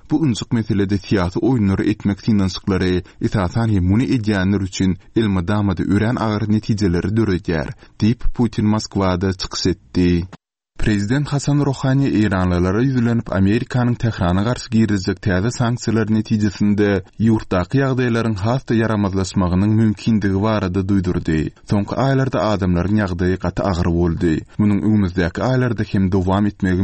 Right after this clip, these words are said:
mümkin diýip, Rohani hökümetiň mejlisinde çykyş etdi. Prezident Donald Trump maýda Amerikany iki ming on beşinji ýylda baglaşylan ýadro ylalasygynyň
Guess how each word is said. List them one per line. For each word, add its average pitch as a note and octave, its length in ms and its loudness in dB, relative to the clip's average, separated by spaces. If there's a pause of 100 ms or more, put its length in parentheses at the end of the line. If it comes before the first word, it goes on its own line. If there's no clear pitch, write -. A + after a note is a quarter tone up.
mümkin F2+ 440 0
diýip, G#2 200 2 (200)
Rohani G#2 520 0
hökümetiň G#2+ 540 0
mejlisinde G2+ 720 0
çykyş - 280 -6
etdi. E2+ 560 0 (280)
Prezident G2 600 0
Donald F#2+ 360 2
Trump C3 240 0
maýda A#2 440 0
Amerikany A2+ 680 2
iki - 260 -4
ming G2 140 4
on G2+ 120 2
beşinji F2 440 0
ýylda B2+ 200 0
baglaşylan G#2 680 0 (180)
ýadro A#2+ 460 0
ylalasygynyň A2+ 680 0